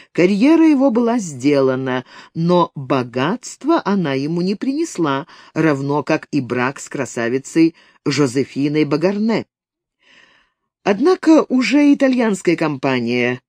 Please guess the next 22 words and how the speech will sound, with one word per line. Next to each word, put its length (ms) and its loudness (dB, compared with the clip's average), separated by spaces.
сделала 880 2
Бонапарта 1080 -4
богачом, 800 -6
так 220 2
что 380 0
остальную 640 0
жизнь 500 -4
он 200 4
мог 300 2
бы 100 4
прожить, 440 0
не 120 0
трудясь. 640 -6
Но 140 -4
что-то 640 -2
потянуло 560 -2
его 240 4
в 80 -8
Египет, 840 -4
а 100 0
потом 320 2
толкнуло 760 0